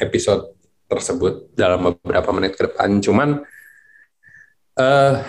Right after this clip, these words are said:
episode kali ini gua la-, eh, itu direkam menjelang weekend sebelum episode ini naik. Jadi,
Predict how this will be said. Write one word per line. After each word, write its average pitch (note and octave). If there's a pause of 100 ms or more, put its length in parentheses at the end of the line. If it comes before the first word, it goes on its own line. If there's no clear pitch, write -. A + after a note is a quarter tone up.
episode D3
kali D3
ini F#3+
gua B2
la-, G#2+
eh, G#2 (200)
itu D#3
direkam B2
menjelang G2+
weekend A#2 (240)
sebelum G2 (160)
episode G2+
ini F#2+
naik. F#2 (420)
Jadi, A#2